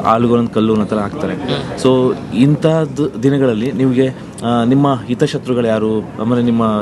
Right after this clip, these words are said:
Speaker 1: ಅಂದ್ರೆ, ಜೊತೆಲಿ ಇದ್ದವ್ರು ಈ ಥರ ಎಲ್ಲ ಮಾಡಿದ್ರು ಅಂತ ಅನ್ನೋದೇನಾದ್ರು ಮನವರಿಕೆ ಆಯ್ತಾ ನಿಮಗೆ?
Speaker 2: ಯಾರು ಏನೇ ಮಾಡಿದ್ರು ಕೂಡ ಎಲ್ರಿಗೂ ಒಳ್ಳೇದಾಗ್ಲಿ ಅಂತ ಅನ್ಕೊಂಡಿದ್ದೀನಿ. ಅವ್ರು ಮಾಡಿದ್ಕೆ ತಾನೇ ನನಗೂ ಒಂದ್ ಸ್ವಲ್ಪ ಮುಂದಕ್ಕೆ ಹೆಂಗಿರ್ಬೇಕು ಅಂತ ಗೊತ್ತಾಗಿದ್ದು. ಹಂಗಾಗಿ ಅವ್ರಿಗೆಲ್ಲ ಥ್ಯಾಂಕ್ಸ್ ಹೇಳ್ತೀನಿ ಅಷ್ಟೇ.
Speaker 1: ಅಲ್ಲ, ಯಾಕೆ actually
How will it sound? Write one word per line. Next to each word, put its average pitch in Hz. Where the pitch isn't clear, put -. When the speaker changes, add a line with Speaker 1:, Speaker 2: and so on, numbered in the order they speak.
Speaker 1:
ಅಂದ್ರೆ, -
ಜೊತೆಲಿ 135
ಇದ್ದವ್ರು 147
ಈ 135
ಥರ 120
ಎಲ್ಲ 123
ಮಾಡಿದ್ರು 117
ಅಂತ 117
ಅನ್ನೋದೇನಾದ್ರು 123
ಮನವರಿಕೆ 110
ಆಯ್ತಾ 98
ನಿಮಗೆ? -
Speaker 2:
ಯಾರು 113
ಏನೇ 135
ಮಾಡಿದ್ರು 135
ಕೂಡ 135
ಎಲ್ರಿಗೂ 127
ಒಳ್ಳೇದಾಗ್ಲಿ 120
ಅಂತ 117
ಅನ್ಕೊಂಡಿದ್ದೀನಿ. 117
ಅವ್ರು 127
ಮಾಡಿದ್ಕೆ 151
ತಾನೇ 143
ನನಗೂ 131
ಒಂದ್ 131
ಸ್ವಲ್ಪ 131
ಮುಂದಕ್ಕೆ 127
ಹೆಂಗಿರ್ಬೇಕು 127
ಅಂತ 117
ಗೊತ್ತಾಗಿದ್ದು. 113
ಹಂಗಾಗಿ 120
ಅವ್ರಿಗೆಲ್ಲ 113
ಥ್ಯಾಂಕ್ಸ್ 110
ಹೇಳ್ತೀನಿ 104
ಅಷ್ಟೇ. -
Speaker 1:
ಅಲ್ಲ, 123
ಯಾಕೆ 110
actually 135